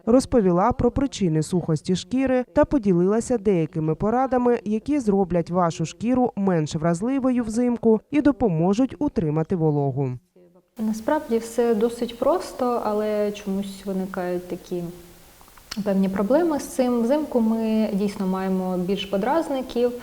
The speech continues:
Speaker 2: в плані сухого повітря, е, морозу, вітру, е, води, е, і це все, е, додатково подразнює шкіру.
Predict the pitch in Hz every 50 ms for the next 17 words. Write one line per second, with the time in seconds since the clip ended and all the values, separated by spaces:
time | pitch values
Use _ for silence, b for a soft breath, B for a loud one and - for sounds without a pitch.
0 | 240 B B B B B B B - - - - - 220 208 208 208 208 202 202
1 | 196 196 196 196 196 - 202 202 - 208 202 202 196 196 - 208 220 285 320 320
2 | - - 285 285 285 294 302 294 - - - - - - - - 226 - 202 196
3 | 190 190 190 190 190 202 240 277 294 285 285 262 240 214 196 220 240 254 254 254
4 | - 233 233 233 233 233 240 233 B B B B B 208 196 190 190 185 180 190
5 | 190 180 175 220 247 277 285 285 285 294 285 285 - 208 202 196 196 185 - 202
6 | 202 202 - 220 208 202 - - 269 277 285 277 254 - 196 202 202 202 202 196
7 | 196 196 196 196 196 - - - - 202 190 196 196 196 196 233 240 233 226 226
8 | 185 165 185 190 190 190 196 196 190 196 190 - - - 160 151 -